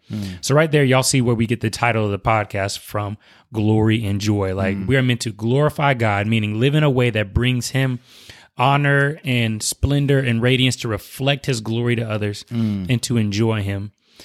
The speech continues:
Speaker 2: Uh, and the way we learn how to do this
Speaker 1: Hmm.
Speaker 2: is the word of God.
Speaker 1: Mm.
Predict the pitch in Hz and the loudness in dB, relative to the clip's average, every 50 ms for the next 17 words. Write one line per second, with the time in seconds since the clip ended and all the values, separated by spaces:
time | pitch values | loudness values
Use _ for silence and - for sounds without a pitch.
0 | - - _ _ - 127 117 113 117 131 123 117 113 117 113 123 127 117 123 123 | -20 -20 _ _ -2 0 2 2 2 2 2 2 2 4 4 2 2 4 4 4
1 | 123 120 120 135 156 170 139 123 120 123 120 120 110 101 110 123 160 220 170 117 | 4 2 2 0 -4 -6 -2 0 2 2 4 2 2 0 0 0 0 0 0 -2
2 | 120 135 - - - _ _ _ _ - 127 110 95 _ - 135 123 113 110 107 | -2 -4 -4 -8 -10 _ _ _ _ -12 -12 -12 -12 _ -4 -2 0 2 2 0
3 | 113 123 127 - - _ _ - 117 98 92 98 98 107 107 101 107 127 127 123 | 0 -2 -4 -8 -12 _ _ -10 -10 -8 -6 -4 -4 -4 -4 -4 -2 0 0 0
4 | 107 98 101 104 - - 101 104 98 92 90 85 82 | 0 -2 -6 -12 -14 -14 -12 -10 -10 -10 -10 -12 -14